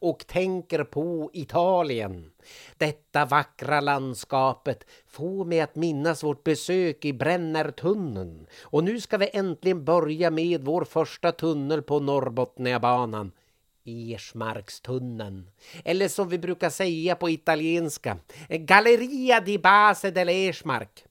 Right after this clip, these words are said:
Jaja, Brennertunneln är ju hela femtiofem kilometer lång,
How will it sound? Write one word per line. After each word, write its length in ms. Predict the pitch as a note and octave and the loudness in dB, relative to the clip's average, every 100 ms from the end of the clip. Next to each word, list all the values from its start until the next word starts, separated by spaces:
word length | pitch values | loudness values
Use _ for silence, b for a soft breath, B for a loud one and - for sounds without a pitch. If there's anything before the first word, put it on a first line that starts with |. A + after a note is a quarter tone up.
| _ _ _ | _ _ _
Jaja, 340 | A#2+ A#2+ B2 E3 _ b b b b - | -6 -4 -4 -8 _ b b b b -6
Brennertunneln 1040 | C#3+ F3 E3 E3 D#3+ - F3 G3 F3+ B2 b b - | 0 2 2 2 0 0 -2 0 -2 -2 b b -12
är 80 | |
ju 60 | D#3 | -10
hela 420 | C#3 F3 D#3+ E3+ | -8 -6 -4 -4
femtiofem 680 | F3+ F3+ D#3 D#3+ D3 F3 G3 | -2 -4 -4 -6 -4 -4 -4
kilometer 680 | F#3+ D3+ D3 D#3 F3 D3+ C3 | -6 -4 -2 -2 -4 -4 -2
lång, 340 | C#3+ E3+ F#2+ | -4 -6 -10